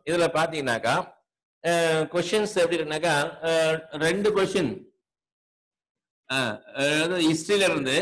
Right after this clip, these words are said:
ரெண்டு கொஸ்டின் கேட்பாங்க. ஓகே, அதே மாதிரி ஜியாகிரபில பாத்தீங்கன்னாக்கா ரெண்டு questions,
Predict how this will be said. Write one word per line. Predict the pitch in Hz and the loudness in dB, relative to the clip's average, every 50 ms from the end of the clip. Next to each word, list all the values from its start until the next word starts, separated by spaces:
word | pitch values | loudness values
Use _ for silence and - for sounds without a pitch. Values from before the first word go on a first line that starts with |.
| 220 - - | -2 -4 -8
ரெண்டு | 165 160 160 160 160 160 | -4 -2 -2 0 0 0
கொஸ்டின் | 147 151 143 139 - 156 151 147 | 0 0 -2 -2 -2 -2 -4 -2
கேட்பாங்க. | 139 135 127 - 117 113 110 104 98 - - _ _ _ _ | -2 -2 -2 -2 -2 -4 -4 -4 -8 -14 -20 _ _ _ _
ஓகே, | 120 120 - 151 123 104 - - _ _ _ _ _ - | -16 -6 -4 -4 -4 -4 -6 -16 _ _ _ _ _ -4
அதே | 143 165 175 | -2 0 0
மாதிரி | 175 175 170 175 175 175 175 - - 135 143 147 135 | 2 2 2 0 0 -2 -4 -8 -8 -8 -6 -6 -4
ஜியாகிரபில | 123 147 156 180 208 208 202 196 190 180 - - | -2 0 2 2 2 2 0 0 0 -2 -2 0
பாத்தீங்கன்னாக்கா | - 143 143 131 135 139 135 127 127 131 165 220 226 - _ 165 156 | 0 -2 -2 -2 -2 -4 -4 -4 -4 -4 -6 -6 -8 -10 _ -4 -2
ரெண்டு | 156 156 151 147 151 | 0 0 2 0 0
questions, | 135 139 131 - - 123 120 117 - | 0 0 -2 -2 -4 -8 -10 -10 -14